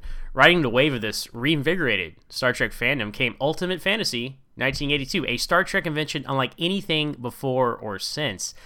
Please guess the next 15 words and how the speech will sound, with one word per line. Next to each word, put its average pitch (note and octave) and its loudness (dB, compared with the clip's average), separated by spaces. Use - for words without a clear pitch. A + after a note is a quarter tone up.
And D#3 0
it F#3 2
has A3+ 0
been A3+ -2
described G#3 4
as F#3+ 0
the F#3+ -4
most F3 0
infamous G3+ 0
convention E3+ -2
debacle C#3+ 4
in A2+ -6
Trek C#3 0
fandom C3 -2
history. G2+ -2